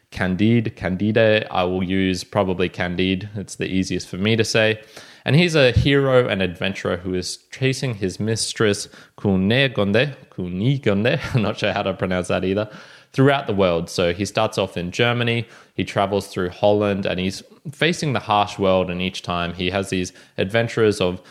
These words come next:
good things happening to him, and then he gets slammed right down to the ground.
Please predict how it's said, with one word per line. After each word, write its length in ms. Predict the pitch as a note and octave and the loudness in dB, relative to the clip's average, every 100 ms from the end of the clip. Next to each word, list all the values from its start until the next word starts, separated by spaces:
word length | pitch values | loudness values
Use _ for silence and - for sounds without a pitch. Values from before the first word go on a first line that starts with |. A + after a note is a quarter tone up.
| - _ | -20 _
good 200 | D3 C#3+ | 0 0
things 220 | D3 B2+ | -2 -2
happening 340 | C3+ C#3 B2+ A#2 | -4 -4 -4 -4
to 180 | B2 | -2
him, 140 | A2+ A2 | 0 0
and 80 | F#2+ | 0
then 120 | F#2 | 0
he 60 | |
gets 220 | F2+ F2+ - | -2 -2 -4
slammed 380 | G#2+ G#2 G2+ | 0 0 2
right 200 | G2 F#2 | 2 0
down 220 | - F2+ F2+ | 0 -2 -2
to 140 | F#2 | -4
the 80 | E2+ | -6
ground. 460 | E2+ F2 E2+ F2+ | -4 -4 -2 -6